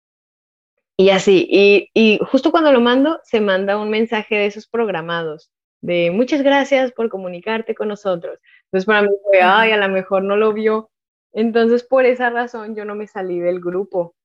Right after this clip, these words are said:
Speaker 1: Dije, "No me voy a salir porque, pues, no lo vio, si no contesta, pues, quién sabe", ¿no?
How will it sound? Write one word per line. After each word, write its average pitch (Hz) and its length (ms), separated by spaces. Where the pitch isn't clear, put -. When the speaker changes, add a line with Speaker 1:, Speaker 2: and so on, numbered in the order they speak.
Speaker 1:
Dije, 175 480
"No 175 140
me 185 100
voy 202 100
a 220 40
salir 240 520
porque, 208 240
pues, 165 200
no 160 160
lo 170 200
vio, 196 500
si - 220
no 160 160
contesta, 196 960
pues, - 340
quién 160 220
sabe", 95 320
¿no? 180 280